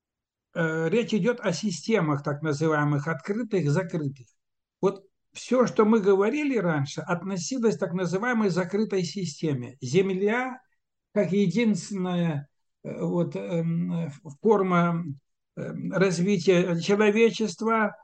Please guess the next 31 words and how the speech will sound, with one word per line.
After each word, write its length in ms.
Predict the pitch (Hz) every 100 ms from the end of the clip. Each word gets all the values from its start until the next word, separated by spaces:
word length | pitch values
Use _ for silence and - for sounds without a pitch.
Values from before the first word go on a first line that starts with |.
| _ _ _ _
что 280 | 202 196 202
инопланетян 880 | 202 208 - 208 196 190 170 190 170
никаких 560 | 170 165 143 170 143
нет, 300 | 175 226 226
других 340 | 185 175 185 -
цивилизаций 920 | 185 175 175 175 180 175 - 175 160
нет, 380 | 160 196 240 233 - _ _ _ _ -
и 200 | 185 185
что, 680 | - - 208 208 202 202
э, 600 | 202 - 185 185 180 175
значит, 440 | 165 180 175 185 175
развитие 800 | 170 160 175 190 170 214 214 208
высоких 480 | 196 175 202 202 185
технологий 760 | 202 185 185 185 202 202 175
тоже 420 | 180 196 220 190 196
качественно 720 | 202 196 202 190 190 185 190
не 280 | 190 202 185
изменит, 640 | 160 196 196 190 180 170 - _
поскольку 420 | - 175 190 180 185
нужны 440 | 190 165 180 190
решения, 640 | 180 175 - 185 185 175
не 140 | 170 170
высокие 480 | 165 - 170 165 143
технологии. 640 | 165 147 160 151 147 151
Нужно, 300 | 175 170 170
чтоб 220 | - 165
человечество 600 | 180 170 170 170 170 175
объединилось 800 | 156 156 143 160 170 185 170 143
и 80 | 156
так 220 | 143 143
далее. 280 | 135 135 131